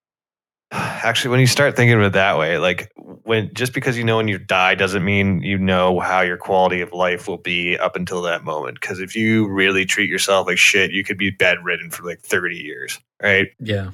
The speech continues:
Speaker 1: Before you actually die. So
Speaker 2: I mean, I think, I think the, the thrust of this question, it reminds me of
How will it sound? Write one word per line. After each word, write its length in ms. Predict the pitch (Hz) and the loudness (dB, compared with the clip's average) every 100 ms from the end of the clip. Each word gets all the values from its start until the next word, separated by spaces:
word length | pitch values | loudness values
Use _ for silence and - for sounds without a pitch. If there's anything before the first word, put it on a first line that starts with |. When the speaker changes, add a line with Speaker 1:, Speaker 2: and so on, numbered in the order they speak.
| - | -12
Speaker 1:
Before 300 | 92 98 92 | -6 0 0
you 120 | 90 | 2
actually 300 | 87 87 92 | 0 0 -4
die. 380 | 85 92 85 - | -2 -2 -2 -4
So 380 | - 95 87 87 - _ _ _ - | -4 -4 -4 -6 -14 _ _ _ 4
Speaker 2:
I 40 | |
mean, 180 | 139 143 | 6 6
I 80 | 127 | 4
think, 360 | 143 180 - - - | 2 0 -2 -12 -6
I 40 | 120 | -2
think 360 | 180 180 - | -2 -2 -2
the, 360 | 135 123 110 92 | 4 4 4 0
the 160 | 98 107 | -4 -4
thrust 480 | - 131 120 117 - | -2 0 2 2 -4
of 80 | 107 | -8
this 140 | 101 | -8
question, 460 | - 107 101 - 101 | -6 -6 -6 -8 -10
it 60 | |
reminds 440 | 101 110 110 113 101 | -6 0 2 2 -2
me 160 | 110 | -6
of 340 | 113 107 101 | -2 -2 -2